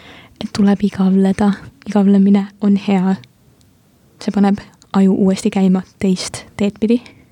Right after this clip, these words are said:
Et, ähm, jaa, need olid huvitavad ja räägitakse, et kristlikus, äh, religioonis viibib siis lahkunu hing,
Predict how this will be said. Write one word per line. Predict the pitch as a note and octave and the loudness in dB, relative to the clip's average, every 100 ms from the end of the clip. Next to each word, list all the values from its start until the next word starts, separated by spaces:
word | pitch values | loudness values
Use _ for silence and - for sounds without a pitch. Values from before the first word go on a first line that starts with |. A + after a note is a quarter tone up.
| - | 0
Et, | G#3 G3 - - | 2 2 -4 -2
ähm, | G3+ G3 F#3+ F#3 G3+ - | 0 2 4 4 2 2
jaa, | B3 A#3 A#3+ | 4 6 6
need | G#3 G#3+ | 6 6
olid | A#3 A#3+ - | 4 2 2
huvitavad | A#3 G#3 - G3+ G#3 G#3 _ - - - - _ | 0 0 -2 0 0 -2 _ -20 -20 -20 -20 _
ja | A3+ G#3 G3+ G#3 - | 2 2 2 0 0
räägitakse, | A3+ G#3 G#3+ A3 - - G3+ D4 | -4 -2 -4 -6 -4 -2 -2 -2
et | G3 - | -4 -4
kristlikus, | A3 G#3+ - G#3+ - - G#3 - | -2 -2 -2 -4 -4 -4 -4 -4
äh, | A#3 G3 | -2 -2
religioonis | G3 G3 G3 G#3+ G#3+ A#3 | 0 0 0 2 2 2
viibib | G#3+ G#3 G3 | 0 -2 -2
siis | A3 - | -6 -6
lahkunu | G#3 - G3+ | -8 -2 -2
hing, | G3+ G#3 G3+ G3 | 0 2 2 2